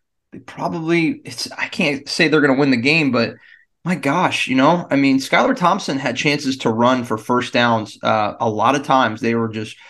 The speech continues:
I mean, the Bills were on ice skates all the way thirty yards back trying to cover Waddle and Hill, and the,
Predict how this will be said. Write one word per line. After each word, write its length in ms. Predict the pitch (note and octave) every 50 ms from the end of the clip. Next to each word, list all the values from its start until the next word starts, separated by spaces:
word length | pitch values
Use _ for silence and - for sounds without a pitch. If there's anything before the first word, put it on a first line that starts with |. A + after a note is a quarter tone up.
| - - _ _ _ - -
I 60 | A2+
mean, 200 | A#2+ A#2 A#2 A2+
the 80 | A2+
Bills 320 | A2 G#2 A#2+ C3 D3 D#3 C3
were 140 | C3+ C3 B2+
on 80 | B2
ice 220 | A2+ A#2+ B2 C3 C3
skates 280 | - - G#2 F#2 F2+
all 260 | F2 - - G#2+ B2
the 80 | C3 C3+
way 200 | B2+ C3 B2+ B2
thirty 280 | B2 - B2 A#2 B2+ B2
yards 280 | B2+ A#2+ A#2+ A#2+ A#2
back 300 | - A2+ A2+ A#2 A#2 A#2
trying 180 | - - A#2+ A#2
to 80 | A2+
cover 320 | A2+ - C3 A#2 G2+ A2 G#2+
Waddle 340 | G#2+ G#2+ A#2 A#2 A2+ A2 G#2+
and 80 | G2+
Hill, 280 | G#2 A#2+ A#2 A#2 A2 -
and 180 | G#2 G#2+ G#2+
the, 160 | G#2+ G2+ F#2+